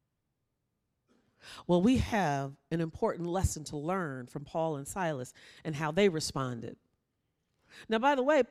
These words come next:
Paul was a Roman citizen. So what had happened to him was illegal. And he could have appealed to the magistrate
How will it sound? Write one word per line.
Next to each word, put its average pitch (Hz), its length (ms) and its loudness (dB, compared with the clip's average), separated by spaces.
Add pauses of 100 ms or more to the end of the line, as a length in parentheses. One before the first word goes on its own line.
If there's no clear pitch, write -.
(220)
Paul 381 300 4
was 262 80 0
a 233 60 2
Roman 247 300 2
citizen. - 560 -8 (360)
So 240 520 2
what 262 220 4
had 277 140 2
happened 285 320 -2
to 254 100 -4
him 226 400 -4 (280)
was 247 440 0
illegal. 277 540 0 (920)
And 240 140 2
he 339 120 2
could 330 180 0
have 220 120 0
appealed 226 600 0
to 240 80 -8
the 220 80 -4
magistrate 233 680 -6